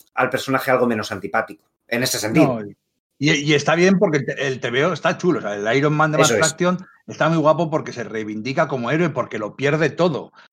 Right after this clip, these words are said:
Speaker 2: Pierde su dinero, pierde su armadura, pierde su cerebro, lo que le hace de realmente, eh,
Speaker 1: Sí,
Speaker 2: y
Speaker 1: y se va
Speaker 2: tiene
Speaker 1: viendo
Speaker 2: que
Speaker 1: su
Speaker 2: reconstruirse,
Speaker 1: degradación.
Speaker 2: tiene
Speaker 1: Ujú.
Speaker 2: que reconstruirse a sí mismo, tiene que volver a hacerse desde cero el ingeniero,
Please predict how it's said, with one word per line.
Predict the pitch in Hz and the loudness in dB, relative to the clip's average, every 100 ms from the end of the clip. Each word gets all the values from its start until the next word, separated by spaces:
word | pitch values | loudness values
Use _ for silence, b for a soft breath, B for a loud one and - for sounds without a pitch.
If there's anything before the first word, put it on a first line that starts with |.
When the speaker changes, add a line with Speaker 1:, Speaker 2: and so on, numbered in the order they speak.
| _ | _
Speaker 2:
Pierde | 127 151 | -2 -2
su | - 143 | 0 -2
dinero, | 131 131 143 143 | 0 2 2 2
pierde | 131 127 135 | 0 -2 -2
su | 139 | -2
armadura, | 123 123 135 143 135 - _ | 0 0 0 2 0 -2 _
pierde | 135 151 185 | -2 0 2
su | - 170 | 2 0
cerebro, | 127 117 139 160 123 | 0 0 2 4 2
lo | 113 104 | 0 -4
que | 110 | -4
le | 120 | 0
hace | 139 143 160 156 151 | 0 2 2 2 2
de | 147 139 | 2 2
realmente, | 143 147 147 151 147 143 B B _ | 2 0 0 0 0 -2 B B _
eh, | - 143 | -6 -2
Speaker 1:
Sí, | 131 120 | 2 4
Speaker 2:
y | 127 147 | 4 4
Speaker 1:
y | 143 | 4
se | 139 | 6
va | 151 | 8
Speaker 2:
tiene | 156 | 8
Speaker 1:
viendo | 165 | 6
Speaker 2:
que | 170 | 4
Speaker 1:
su | 185 | 6
Speaker 2:
reconstruirse, | 151 139 131 127 156 156 | 6 6 6 6 6 6
Speaker 1:
degradación. | 156 135 110 - - 135 | 6 4 0 -10 -6 0
Speaker 2:
tiene | 160 175 | 4 4
Speaker 1:
Ujú. | 185 | 4
Speaker 2:
que | 180 | 4
reconstruirse | 160 151 147 143 117 151 143 151 | 2 2 -2 -4 -6 -4 -2 -2
a | |
sí | 131 139 | -2 -6
mismo, | 139 127 131 180 | -6 -6 -8 -8
tiene | - 127 135 | -6 -4 -2
que | 123 | -2
volver | 117 113 135 | -2 0 2
a | 123 120 - | 4 2 0
hacerse | 107 - 147 143 | -4 -4 -4 -4
desde | 127 117 104 | -6 -8 -6
cero | 127 139 | -2 0
el | 135 120 | -2 -4
ingeniero, | 113 113 123 143 135 139 | -10 -8 -4 -4 -4 -6